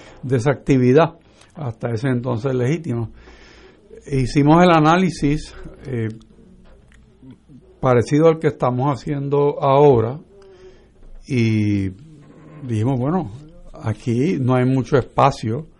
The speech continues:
y los argumentos que ya se venían fraguando cuando alguien se enteró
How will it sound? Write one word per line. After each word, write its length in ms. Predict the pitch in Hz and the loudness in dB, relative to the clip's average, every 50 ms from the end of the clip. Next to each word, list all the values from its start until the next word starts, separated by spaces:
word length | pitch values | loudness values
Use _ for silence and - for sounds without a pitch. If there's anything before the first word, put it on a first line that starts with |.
| _ _ _ - - _ _ _ _ _ _ _ _ _ _ - - - | _ _ _ -20 -20 _ _ _ _ _ _ _ _ _ _ -20 -12 -8
y 120 | 139 120 | -4 -2
los 160 | 120 120 107 113 | -2 0 0 0
argumentos 600 | 123 117 110 117 113 110 113 123 127 - 165 156 | 0 0 0 0 0 0 0 0 0 0 0 0
que 120 | - 175 151 | 0 0 2
ya 140 | 147 143 | 2 0
se 120 | 127 - 160 | 0 0 2
venían 360 | 151 147 147 147 143 147 135 | 2 2 2 0 -2 -4 -4
fraguando 880 | - 147 143 135 127 131 139 139 143 147 139 127 123 117 113 120 120 117 - | -2 0 0 2 2 4 4 4 4 2 2 0 -2 -2 -4 -4 -8 -12 -12
cuando 480 | - 123 120 117 110 113 113 110 117 120 | -10 -8 -8 -6 -4 -4 -2 0 0 0
alguien 320 | 120 123 127 131 131 120 | 0 -2 -2 -4 -4 -4
se 80 | 117 139 | -4 -4
enteró 600 | 135 127 123 127 139 135 135 147 151 147 147 | -4 -4 -2 0 2 4 6 6 4 4 0